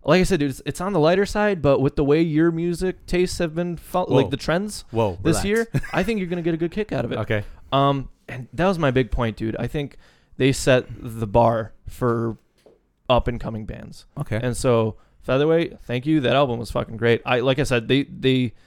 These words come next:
Speaker 1: they <laughs> sat down and they said, "How the fuck we make this catchier?" And they sprinkled a little crack on it. You know what I mean?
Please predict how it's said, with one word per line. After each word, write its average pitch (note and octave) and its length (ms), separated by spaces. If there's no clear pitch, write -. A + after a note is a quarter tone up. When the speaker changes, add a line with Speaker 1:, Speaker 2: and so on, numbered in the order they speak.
Speaker 1:
they C#3 100
<laughs> - 0
sat - 380
down C#3+ 240
and C3 100
they C3 80
said, B2 140
"How B2+ 140
the D#3 100
fuck D#3 200
we C3+ 120
make B2 180
this A#2+ 120
catchier?" B2 400
And A2 100
they A#2+ 60
sprinkled B2+ 400
a - 20
little A#2+ 160
crack A#2+ 300
on G#2+ 160
it. - 80
You B2 80
know A#2+ 80
what A#2+ 100
I C#3+ 40
mean? D#3+ 120